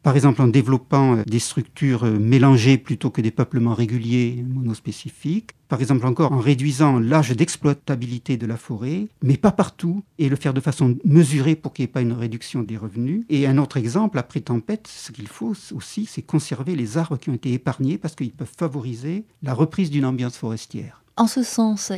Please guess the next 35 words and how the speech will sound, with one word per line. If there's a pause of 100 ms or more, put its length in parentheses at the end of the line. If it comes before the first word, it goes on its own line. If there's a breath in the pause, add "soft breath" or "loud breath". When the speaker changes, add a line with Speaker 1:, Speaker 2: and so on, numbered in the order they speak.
Speaker 2:
et
Stéphane
Algate,
je
vous
laisse
la
parole
tout
de
suite
après. (180)
Par
contre,
je
me
permets
quand
même
de
vous
poser
cette
question. (180)
En
ce
sens,
est-ce
que
les
espèces, (100)
les
écosystèmes
peuvent (120)
survivre